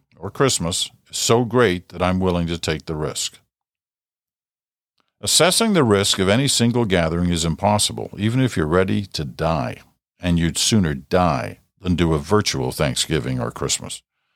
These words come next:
You could infect other people and set off a chain of infections. Any assessment of personal risks that you're willing to take would have to factor in how much harm you're willing to cause. And that's the issue.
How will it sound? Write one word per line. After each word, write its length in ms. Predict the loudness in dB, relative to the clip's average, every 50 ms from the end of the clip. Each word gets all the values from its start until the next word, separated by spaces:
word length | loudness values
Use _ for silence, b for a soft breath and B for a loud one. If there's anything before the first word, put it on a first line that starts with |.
| _ _ _ _ _ _ _ _ _ _ _ _ _
You 100 | -16 -6 -2
could 120 | 0 2
infect 480 | 2 2 2 0 2 2 0 2 2 2
other 220 | 0 2 0 -2
people 440 | -4 -6 -8 -8 -6 -6 -6 -6 -4
and 140 | -6 -6 -2
set 180 | 0 2 2
off 200 | 4 2 2 0
a 40 | -2
chain 280 | -6 -4 -2 -2 0 -2
of 100 | -2 -4
infections. 640 | -6 -6 -4 -4 -4 -4 -6 -8 -10 -12 -16 -20 -20 _ _ _ _ _ _ _ _ 0
Any 320 | 2 2 4 4 2 2 2
assessment 640 | 2 2 2 2 2 2 2 0 0 0 0 0
of 140 | -2 -4 -4
personal 520 | -2 0 0 0 0 -2 -2 -2 -2 0
risks 400 | 0 0 0 0 0 0 -2 -4
that 160 | -4 -6 -6
you're 240 | -2 0 0 2 2
willing 320 | 2 2 2 2 2 2 0
to 120 | -2 -4
take 420 | -4 -2 0 0 0 -2 -6 -12 -18 _ _ _ _ _
would 200 | _ -8 -6 -2
have 260 | 0 0 0 -2 -2
to 100 | -6 -8
factor 560 | -6 -2 2 2 2 2 0 -2 -2 0 0
in 280 | 2 2 2 0 -2 -6 -10 -6
how 240 | -2 0 0 2
much 260 | 2 2 2 0 0 -2
harm 520 | 0 2 2 4 4 2 2 0 -2 -4
you're 180 | -4 -4 -4 -4
willing 460 | -2 0 0 0 2 0 0 -2 -4 -4
to 120 | -6 -8 -8
cause. 680 | -6 -4 -4 -2 -2 -2 -4 -6 -6 -8 -8 -8 -10 _ _ _ _ _ _ _ _ _ _ _ _ _ _
And 200 | -20 -20 -20 -12 _
that's 340 | 0 2 2 2 2 0 0
the 240 | 0 2 2 2
issue. 400 | 2 2 0 -2 -2 -2 -4 -4